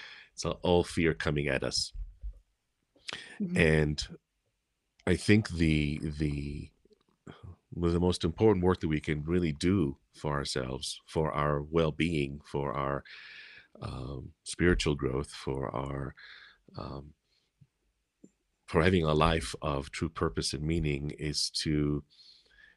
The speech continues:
Speaker 1: uh, shift from that place of fear to the place of love. So come from a place of love in everything we, we, we do and how we show up to ourselves. Um, doesn't mean that it's easy.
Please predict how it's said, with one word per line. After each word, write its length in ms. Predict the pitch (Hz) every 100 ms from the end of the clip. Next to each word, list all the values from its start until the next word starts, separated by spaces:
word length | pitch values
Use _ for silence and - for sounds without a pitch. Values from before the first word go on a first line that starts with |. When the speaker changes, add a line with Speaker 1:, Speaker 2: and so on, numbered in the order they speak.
| _ - _ -
Speaker 1:
uh, 160 | - -
shift 420 | - 113 104 -
from 160 | 87 80
that 160 | 73
place 260 | 82 76 -
of 80 | -
fear 300 | 76 69 69
to 120 | 78
the 120 | 73
place 260 | - 71 71
of 100 | 67
love. 260 | 65 65 _ _ _ - - -
So 120 | -
come 280 | - 107 95
from 160 | 101 85
a 60 |
place 240 | - 78 76
of 100 | 73
love 220 | 76 71
in 100 | 69
everything 380 | 71 71 67 71
we, 200 | 71 -
we, 300 | 71 67 67 -
we 140 | 73
do 280 | 76 71 65 _
and 180 | 73 71
how 180 | 76 69
we 200 | 73 71
show 220 | - 73
up 160 | 69 -
to 100 | 71
ourselves. 540 | 67 67 64 - - _ - - - - - - -
Um, 240 | 69 67 - -
doesn't 240 | 98 95 92
mean 80 | 92
that 100 | 69
it's 140 | -
easy. 340 | 90 95 62